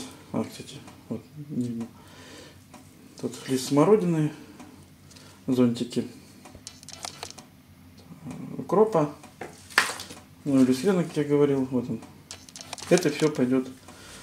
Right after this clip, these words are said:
для малосольных огурцов в засолку. Чеснок ещё, может быть, добавить. Ну вот, сейчас они немножко отстоят. Всё, огурцы вымочились. В матче где-то часа четыре они были в воде, для того, чтобы убить горечь,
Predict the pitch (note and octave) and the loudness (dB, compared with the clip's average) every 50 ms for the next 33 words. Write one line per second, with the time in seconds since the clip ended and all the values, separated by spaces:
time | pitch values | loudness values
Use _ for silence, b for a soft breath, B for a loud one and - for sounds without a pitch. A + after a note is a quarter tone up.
0 | B B B B B B B - - - - C#3+ C#3 C3+ C3 C3 C#3 C3+ C3+ C3+ | B B B B B B B -14 -10 -6 -6 -4 -4 -2 2 4 4 6 6 4
1 | B2+ B2+ C#3 C3+ C3 A#2+ - C3 B2+ B2+ - - A#2+ G#2+ - - - - - - | 4 4 4 4 4 4 2 -4 -4 -4 -6 -8 -10 -10 -12 -14 -16 -16 -16 -12
2 | - - A#2+ A#2 A2+ - - - - - - - - - - D3+ - - A3+ A#3 | -6 -4 -4 -4 -4 -6 -10 -16 -18 -20 -20 -20 -16 -8 -8 -4 0 2 2 2
3 | G3 F3 D#3 - - D3+ C#3+ C#3+ C#3+ C3+ C3 C3 B2 - B2 B2 B2+ B2 A#2+ A#2+ | 2 0 -4 -4 -2 -2 0 0 0 0 0 -2 0 0 2 4 4 4 4 0
4 | - - - B B B B B B B B B B B B B B - - D#3 | -4 -10 -16 B B B B B B B B B B B B B B 0 4 6
5 | D3 A#2+ A2+ - - B B B B B B B B B B B - - A#2 A2+ | 6 6 4 0 -8 B B B B B B B B B B B -2 -2 -2 0
6 | - A#2 A2+ A2+ A2+ - - - - - B2 A#2 - - B2 - - - D3 E3+ | 0 0 0 0 -4 -6 -10 -8 -4 -4 -4 -4 -2 -6 -6 -6 -2 -2 -2 -2
7 | F#3 F#3 - - - - C3 B2+ A#2 A2+ A#2+ C#3 C3 C3 B2+ - - C#3 C3+ C#3+ | -2 -4 -8 -14 -8 -2 -2 -2 0 0 0 2 2 2 0 0 0 0 0 2
8 | F3 G#3 G#3 G3+ - - F#3 F#3 F3+ - - - B B B B B B B B | 4 6 4 4 4 4 4 4 4 2 -4 -8 B B B B B B B B
9 | B B B - - _ _ _ _ _ _ _ _ _ _ _ _ _ _ _ | B B B -20 -20 _ _ _ _ _ _ _ _ _ _ _ _ _ _ _
10 | - - - - - _ - - - - C3+ D3 D3 C3+ - C#3+ - C#3+ C#3 C#3+ | -20 -20 -20 -20 -20 _ -20 -12 -2 4 10 10 10 10 8 4 0 2 2 4
11 | - C3 B2 - - - - - B2+ - - - C3 B2 A2+ A2 G2+ G2+ G2+ G#2 | 4 6 4 4 2 0 -2 -2 -4 -4 -4 -4 -4 -2 -2 -2 -2 -2 -4 -4
12 | G#2 G#2+ A#2 A2 A#2+ A#2+ B2+ C#3+ D3 E3+ G#3+ G3+ G#3 - - B B B B B | -4 -4 -4 -4 -2 -2 0 0 2 2 2 0 0 -2 -10 B B B B B
13 | B B B - C3+ C3+ C#3+ B2+ - - - - B2+ B2 B2+ B2+ B2 B2+ C#3 C3 | B B B 0 6 6 6 6 6 0 -8 -10 -8 -4 -2 -2 0 2 2 2
14 | A#2+ - - - | 2 2 -2 -8